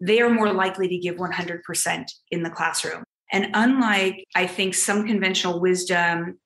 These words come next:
that says, you know, the more oversight these teachers have, the, you know, the better they'll do, I actually like the exact opposite. I think that micromanaging is one of the surefire ways for teachers to become disengaged.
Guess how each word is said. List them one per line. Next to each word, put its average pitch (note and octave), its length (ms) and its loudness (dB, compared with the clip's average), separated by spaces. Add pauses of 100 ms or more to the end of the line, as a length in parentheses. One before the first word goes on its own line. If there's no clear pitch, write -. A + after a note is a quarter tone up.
that F3 220 0
says, F3 280 0
you F3+ 60 -4
know, E3 320 -2
the E3+ 100 -4
more G3 360 0
oversight F#3 720 0
these F3 200 -6
teachers F#3+ 360 -4
have, E3+ 400 2
the, E3 120 -8 (300)
you F3+ 100 2
know, F3 60 0
the F3+ 80 -2
better A#3 240 2
they'll A3 160 4
do, F#3 400 4 (260)
I A3+ 300 4
actually G#3+ 380 2
like F3 240 0
the F3+ 80 -6
exact E3+ 280 -2
opposite. E3+ 440 -6
I G3+ 100 0
think G3 220 -4
that - 160 -2
micromanaging F3+ 1120 0
is E3+ 420 -2
one F3 200 -4
of E3+ 240 -4
the E3+ 440 0
surefire G#3 640 2
ways F3+ 560 -2
for F#3+ 80 -2
teachers G3+ 380 -2
to - 60 -12
become F3 220 0
disengaged. D#3+ 760 -8